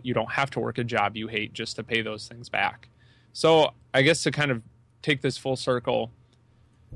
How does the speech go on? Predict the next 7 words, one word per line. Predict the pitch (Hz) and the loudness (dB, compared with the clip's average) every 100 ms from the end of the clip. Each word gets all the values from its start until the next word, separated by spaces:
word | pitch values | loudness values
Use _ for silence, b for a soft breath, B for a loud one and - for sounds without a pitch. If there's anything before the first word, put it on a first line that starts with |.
| - - - - - _ - | -14 -16 -20 -20 -20 _ -8
college | - 147 156 156 | 0 4 4 2
frustrates | - 127 117 - 110 - | 0 0 0 -6 -10 -10
me | 107 95 - - _ _ _ | -14 -16 -18 -20 _ _ _
because | 135 127 131 123 123 117 107 | -6 -2 2 4 2 -2 -8
it | - 127 | -6 -2
is | 127 127 120 123 | 0 0 -2 -4
not | 123 123 120 127 135 | -2 2 2 4 2